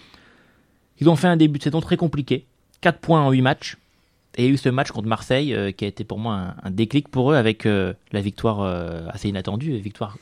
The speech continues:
but contre son camp de Balerdi si je me souviens bien. Et après ce match, ils ont pris onze points en huit matchs. Donc, euh, ils ont su, euh, remonter la pente et franchement,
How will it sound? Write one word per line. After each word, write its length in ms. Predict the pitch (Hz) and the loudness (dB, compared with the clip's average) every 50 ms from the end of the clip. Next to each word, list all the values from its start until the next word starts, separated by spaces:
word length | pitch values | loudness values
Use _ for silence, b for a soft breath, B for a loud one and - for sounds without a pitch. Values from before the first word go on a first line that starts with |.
| - | -4
but 180 | 127 120 123 123 | -2 -2 -2 -2
contre 180 | - 120 104 - | -4 -8 -6 -6
son 120 | 110 107 | -8 -8
camp 140 | - 117 117 | -8 -8 -6
de 100 | 107 98 | -6 -4
Balerdi 440 | 95 98 101 104 104 113 147 165 151 | -4 -2 -2 -2 -2 -2 -2 -4 -4
si 120 | - 123 | -6 -6
je 60 | 110 | -6
me 80 | 104 101 | -6 -6
souviens 220 | - - 107 110 | -4 -4 -2 -2
bien. 180 | 117 135 160 180 B B B B 92 B B B B B B - | 0 0 -2 -4 B B B B -16 B B B B B B 2
Et 40 | 123 | 2
après 200 | 123 - - 139 | 2 4 2 0
ce 100 | - 143 | 2 2
match, 360 | 147 180 - - - - - _ _ _ - | 0 0 0 -2 -10 -10 -12 _ _ _ -4
ils 80 | - 123 | 0 0
ont 80 | 123 | 0
pris 180 | 120 - 143 - | 0 0 -4 -4
onze 240 | - 156 160 160 - | 0 0 0 0 0
points 240 | - - 147 147 147 | 0 2 2 2 2
en 100 | 127 110 | 2 0
huit 120 | 110 110 | 0 0
matchs. 340 | 107 107 117 - - - - b b b b b b b b b b - | 0 -2 -2 -4 -8 -12 -12 b b b b b b b b b b -6
Donc, 300 | 110 113 123 143 139 - | -2 -2 -2 -2 0 0
euh, 420 | - 101 95 95 92 90 90 87 - - _ _ _ _ _ - | 0 0 2 2 0 0 -2 -4 -8 -12 _ _ _ _ _ -4
ils 200 | 123 110 104 117 | -2 0 0 0
ont 80 | 110 | -2
su, 300 | - - - 175 185 - - | -2 -2 0 0 0 0 0
euh, 160 | - 110 104 101 | 2 2 2 2
remonter 400 | 95 113 131 139 135 127 151 123 | 2 2 2 2 4 2 4 4
la 120 | 120 123 | 4 4
pente 260 | - 196 220 226 - | 4 2 2 2 2
et 240 | 160 160 175 - - _ b b b b b b b _ | 2 2 2 0 -2 _ b b b b b b b _
franchement, 540 | - - 160 160 - - 170 170 185 202 | -8 -4 -2 -2 0 2 4 4 4 4